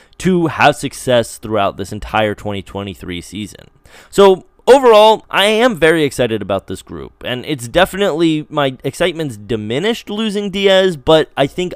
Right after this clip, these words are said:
I'm still confident that they, these guys can perform, can come through, and can, you know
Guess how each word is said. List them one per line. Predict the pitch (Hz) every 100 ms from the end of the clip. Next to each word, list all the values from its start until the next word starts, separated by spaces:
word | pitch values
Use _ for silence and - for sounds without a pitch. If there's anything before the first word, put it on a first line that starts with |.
| 139
I'm | 147 135
still | - - 160 160 147 - _ -
confident | - 147 156 139 135 107
that | 110
they, | 113 120 120 -
these | 117 135
guys | 120 117 110
can | 110 98
perform, | 101 - 160 156 156 - - _
can | - 123 104
come | - 143
through, | 143 123 135 135 135
and | 123 104 110 107 104 -
can, | 120 117 117 110 - _ _
you | 131
know | 127 110